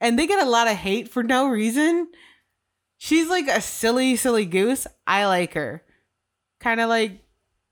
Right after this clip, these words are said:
clumsy, and I relate to that so much. It's like him, though. He's gotten, Shane Dawson's gotten, like,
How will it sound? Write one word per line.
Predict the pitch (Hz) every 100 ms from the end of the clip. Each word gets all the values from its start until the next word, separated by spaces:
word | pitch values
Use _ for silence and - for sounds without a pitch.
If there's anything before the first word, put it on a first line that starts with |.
| _ _ _ _
clumsy, | - 226 220 220 262 269
and | - 190
I | 180 170
relate | 156 165 175 180
to | 196
that | 190 190
so | 185
much. | 165 160 214 - - - - _ -
It's | 240 240
like | 285 190
him, | - 202 214 247
though. | 294 294
He's | 254 220 247
gotten, | 233 254 240 233 240 -
Shane | - - 214
Dawson's | 214 202 214 247
gotten, | 220 196 165
like, | 190 185 170